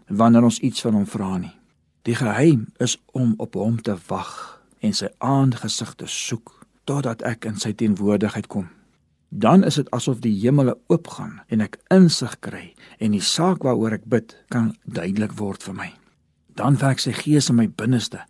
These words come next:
en skielik verstaan ek alles. In vandag se besige lewe is dit 'n uitdaging om tyd te vind om op die Here te wag. In ons dag en tyd is skits antwoorde baie populêr. Ons wil alles gou-gou kry of gedoen hê.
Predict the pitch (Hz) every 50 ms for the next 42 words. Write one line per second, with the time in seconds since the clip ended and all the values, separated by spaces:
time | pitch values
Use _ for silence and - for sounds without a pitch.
0 | _ - 107 104 - - - - - 180 170 151 110 104 - - - _ _ _
1 | _ _ - 135 - - - - - 98 98 95 90 90 - - _ - - 92
2 | 95 - - - - - - - - - _ _ _ _ _ _ _ _ _ -
3 | - - 107 104 98 120 139 135 - - 131 107 117 131 135 - - 147 - 139
4 | 120 117 127 135 131 135 127 120 - 135 110 127 - - 233 233 165 131 120 107
5 | 107 104 - 117 107 - 110 110 107 - - 131 117 - 107 - - - 117 107
6 | 98 85 - - _ - - 113 107 - - 113 104 95 98 95 92 - 98 87
7 | 82 85 - - - - - - _ _ _ _ _ _ _ _ _ - 107 104
8 | 98 87 - - 123 139 - 156 151 135 - - 143 139 - - 120 - - -
9 | - 165 143 - - - - 135 147 139 131 139 139 127 117 - - 87 90 98
10 | 104 110 - 113 104 - 110 95 92 92 87 - - - _ _ _ _ _ _
11 | _ _ _ _ _ - 135 117 131 135 - - 185 185 175 151 - - - 175
12 | 180 185 165 - 160 139 - - - 117 113 101 95 - _ _ - - - -
13 | 117 104 - - - 95 90 107 101 98 98 95 90